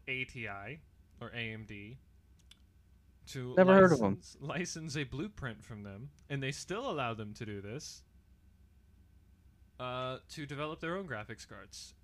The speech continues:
Speaker 1: And A M D did just as fucking good as Nvidia did at releasing graphics cards that were awesome every year.
Speaker 2: Yeah, no, never heard of 'em.
Speaker 1: Mm-hmm, yeah.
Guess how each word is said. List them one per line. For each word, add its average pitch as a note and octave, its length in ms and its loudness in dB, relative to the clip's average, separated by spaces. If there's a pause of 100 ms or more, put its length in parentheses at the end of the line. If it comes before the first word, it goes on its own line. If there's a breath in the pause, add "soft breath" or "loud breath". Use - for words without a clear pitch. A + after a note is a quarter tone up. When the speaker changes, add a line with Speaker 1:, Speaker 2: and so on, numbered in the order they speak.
Speaker 1:
And A#2 460 -6
A C3+ 160 -4
M E3 100 -10
D B2+ 280 -8 (100)
did A#2 220 -4 (120)
just A#2 420 -8
as D3 100 -10
fucking C#3 340 -8
good C3 180 -2
as B2+ 120 -4
Nvidia C3+ 420 -4
did A2+ 220 -4
at A2 260 -6
releasing A#2+ 400 -10
graphics G#2+ 400 -10
cards G#2+ 320 -10
that - 160 -12
were C3 160 -10
awesome D#3 280 -4 (280)
every G#2+ 300 -8
year. F#2+ 220 -14 (4000)
Speaker 2:
Yeah, D3 280 6
no, C#3 240 6
never C#3+ 240 6
heard D3+ 160 8
of B2+ 100 2
'em. A2+ 140 4 (100)
Speaker 1:
Mm-hmm, D3 300 -6 (240)
yeah. A#2+ 140 -10